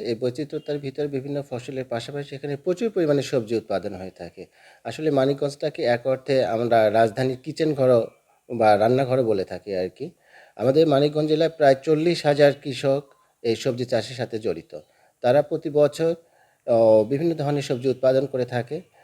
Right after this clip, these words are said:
এবং তারা স্থানীয় বাজার সহ আমাদের রাজধানী ঢাকা এবং পার্শ্ববর্তী, উম, যে বাজারগুলো রয়েছে সেখানে তাদের উৎপাদিত পণ্যগুলি, উম, বেশ কাঙ্ক্ষিত মূল্যেই তারা বিক্রি করছে এবং আর্থিকভাবে তারা লাভবান হচ্ছে। মানিকগঞ্জ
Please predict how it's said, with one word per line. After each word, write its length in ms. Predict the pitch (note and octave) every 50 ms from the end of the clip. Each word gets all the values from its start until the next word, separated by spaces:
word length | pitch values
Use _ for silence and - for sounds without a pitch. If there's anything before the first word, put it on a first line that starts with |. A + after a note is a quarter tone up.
| _ _ -
এবং 260 | B2+ B2+ C#3 C#3+ D3 -
তারা 360 | C#3 C3 C3+ C#3 D3 B2 C#3
স্থানীয় 360 | B2 - - C3+ D3 D3 C#3+
বাজার 300 | B2+ A#2 A2+ A2+ B2 B2
সহ 340 | A#2 - C3+ B2 C3 D#3 F#3 - -
আমাদের 320 | A#2 A#2+ B2 B2 C3+ A#2+
রাজধানী 460 | A#2+ A#2 A#2 A2 A#2 A#2+ A#2+ C3 C3+
ঢাকা 340 | C3 A2 G2+ G#2 G2+ - B2+
এবং 180 | A#2+ A2+ A#2+ A#2+ -
পার্শ্ববর্তী, 500 | A#2 A2 A2 - D3 C3+ C3+ B2+ - C#3
উম, 440 | B2+ A#2 G2+ G#2+ A#2 A2 G#2 G#2 G#2+
যে 80 | A#2
বাজারগুলো 480 | A2 A2+ G#2+ G#2+ A#2+ B2 B2 C3 B2+ B2+
রয়েছে 280 | A#2+ A#2 A2+ - D3+ C3+
সেখানে 260 | - C3 C3+ C3 A#2+
তাদের 240 | B2+ B2+ A#2+ C3 A#2+
উৎপাদিত 380 | A2+ - B2 A#2 A#2 A#2 - B2+ -
পণ্যগুলি, 520 | B2 A#2 A#2 A2+ A2+ G#2+ A#2 A#2 A#2+ A#2 A#2 - _ _ _ _ _ -
উম, 400 | A#2+ A#2+ A#2+ A2+ A2 G#2+ F#2+ - - - B2+ C3
বেশ 160 | C3 A#2+ -
কাঙ্ক্ষিত 340 | - - A#2 A#2 A#2+ B2+ -
মূল্যেই 420 | C#3 B2+ B2 A#2+ A2+ A2 G#2+ G2+ F#2+ - _ _ _ _ -
তারা 360 | G#2+ G#2 G2+ F#2+ F#2 F2+ - _ _ -
বিক্রি 260 | A2 A#2 - - C3
করছে 320 | A#2+ C3+ B2+ B2+ B2+ G3+ F#3
এবং 240 | C#3 B2 A2+ G#2 G#2 -
আর্থিকভাবে 440 | A2+ A2 - - B2 A2+ G#2+ G2+
তারা 180 | F#2+ - G2 F#2+
লাভবান 380 | F2+ F2+ F2+ F2 D#2+ D#2 D2 D2
হচ্ছে। 260 | C2+ _ - - _ _ _ _ _ _ _ _ _ _ _ _ _ _ _ _ -
মানিকগঞ্জ 680 | A2 A#2 B2 C3+ D3+ D#3+ E3 E3+ F3 F3 E3+ F3 F#3+